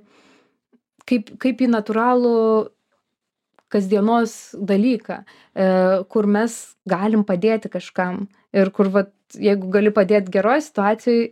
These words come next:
tai jeigu gali padėt blogoj situacijoj, tai man atrodo yra plius, plius, plius vertė. E, o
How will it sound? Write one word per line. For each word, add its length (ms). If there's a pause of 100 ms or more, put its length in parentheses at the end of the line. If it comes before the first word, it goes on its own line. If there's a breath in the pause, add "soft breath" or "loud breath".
tai 180
jeigu 180
gali 220
padėt 320
blogoj 320
situacijoj, 480
tai 80
man 160
atrodo 300
yra 180
plius, 240
plius, 240
plius 320
vertė. 380 (480 loud breath)
E, 180 (380)
o 240